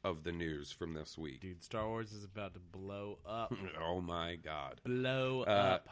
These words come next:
Speaker 1: so, yeah, once again, guess what we're gonna be talking about? Uh, some motherfucking toy leaks.
Speaker 2: Toy leaks.
Speaker 1: We didn't get any negative feedback about talking about toys so goddamn much, so guess what? Keep on rolling with
Speaker 2: Yeah.
Speaker 1: it.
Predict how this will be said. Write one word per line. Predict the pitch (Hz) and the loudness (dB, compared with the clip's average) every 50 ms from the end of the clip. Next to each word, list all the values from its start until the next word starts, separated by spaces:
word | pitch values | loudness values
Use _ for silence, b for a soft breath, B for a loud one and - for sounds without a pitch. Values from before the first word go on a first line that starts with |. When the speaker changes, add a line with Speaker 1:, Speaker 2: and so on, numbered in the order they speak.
| - | -10
Speaker 1:
so, | - - - 131 117 110 104 | -4 8 12 12 12 12 12
yeah, | 107 113 110 104 | 12 10 10 10
once | 98 101 117 127 131 - | 10 8 6 6 6 4
again, | 120 104 104 127 143 139 131 127 | 0 4 6 8 8 8 6 6
guess | 110 110 107 - - | 6 4 4 6 6
what | 120 101 | 4 6
we're | - 101 101 | 6 6 4
gonna | 107 110 104 | 6 4 6
be | 101 101 | 4 4
talking | - 120 110 104 101 101 | 6 8 6 6 6 4
about? | 92 85 82 82 85 82 - - | 0 2 4 4 4 2 0 -2
Uh, | - 120 | -4 -2
some | - - 156 147 139 135 | 0 0 2 4 6 6
motherfucking | 123 113 107 113 - - - 104 98 - - 107 110 113 117 120 - - | 6 6 4 2 -2 0 -2 -2 0 -2 -4 -4 -4 -4 -6 -8 -10 -2
toy | - 127 113 98 92 95 95 90 90 | 2 6 8 10 12 12 10 10 8
leaks. | 90 85 80 78 80 80 82 82 82 78 76 - - - - - - B B B B - | 8 6 6 6 6 6 6 6 4 2 0 -4 -6 -6 -6 -6 -10 B B B B -8
Speaker 2:
Toy | - 113 113 110 104 | -6 -4 -2 -2 -4
leaks. | 95 90 82 78 | -4 -6 -8 2
Speaker 1:
We | 87 98 110 | 6 8 10
didn't | 113 123 117 | 10 8 8
get | 110 131 131 120 | 10 10 10 10
any | 120 120 120 127 123 | 10 8 8 6 6
negative | 123 120 120 117 123 120 120 110 - | 8 6 6 6 6 4 2 0 2
feedback | - 135 123 120 107 110 101 95 92 - | 4 4 4 4 4 4 4 4 4 2
about | 98 85 101 95 95 95 | 0 2 4 4 4 4
talking | - 120 104 101 98 101 | 4 4 4 4 4 2
about | 101 98 104 98 98 - - - 98 - - | 2 4 4 2 2 0 -6 -16 -18 -4 2
toys | - 127 117 107 104 98 - | 4 6 8 8 8 6 6
so | - 95 92 | 4 4 4
goddamn | 85 90 87 90 87 87 87 87 85 85 | 6 4 4 4 4 4 2 2 2 0
much, | 85 85 87 82 - - | 2 0 0 0 0 0
so | 85 78 | 0 0
guess | 76 85 85 87 - | 2 0 -2 -2 2
what? | - 92 85 - - B B B B B B B B B - - - - - - | 2 2 2 2 0 B B B B B B B B B -12 -12 -12 -12 -8 -6
Keep | - 95 101 87 - | 2 2 4 8 10
on | 104 113 120 127 131 | 10 12 12 12 12
rolling | 135 135 135 127 127 117 104 101 95 90 | 12 12 12 12 12 12 12 10 8 8
with | 92 92 92 | 6 6 4
Speaker 2:
Yeah. | 107 90 | 4 0
Speaker 1:
it. | 87 | -2